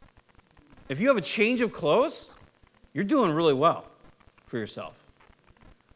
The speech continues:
If you were to have, like, Sunday shoes or something, they weren't even a thing yet. And I'm not saying, I'm not saying, like, if you have more than one shirt, you're in, I'm not making any standards for us.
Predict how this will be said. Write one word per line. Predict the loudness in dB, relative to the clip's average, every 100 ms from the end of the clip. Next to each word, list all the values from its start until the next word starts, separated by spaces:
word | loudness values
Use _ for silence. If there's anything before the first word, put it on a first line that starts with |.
| -10
If | -8 -4
you | -2
were | 2
to | 2
have, | 2 0
like, | 2 -2 -2 -8 _ _ -20 -20 _
Sunday | -14 -4 -2 2 4 4
shoes | 2 -4 -2 0 0 -2
or |
something, | -2 -4 -4 -4 -6 -10 -20 _ _ -20 _ _ -8
they | 0 2
weren't | 2 0
even | 0
a | -2
thing | -2 -2 -2
yet. | -6 -10 _ -20 -20 _ _ _ _ _ -6
And | -2
I'm |
not | -2
saying, | 0 0
I'm | 0 0
not | 0
saying, | 0 0
like, | -2
if | -8 -6
you | -2
have | -2
more | -2 -4
than | -4
one | -6
shirt, | -6 -4 -2
you're | -2 -6
in, | -8 -10 -14 -14 -20 _ -12
I'm | -8
not | -6
making | -6 -8
any | -8
standards | -10 -10 -10
for | -12
us. | -14 -16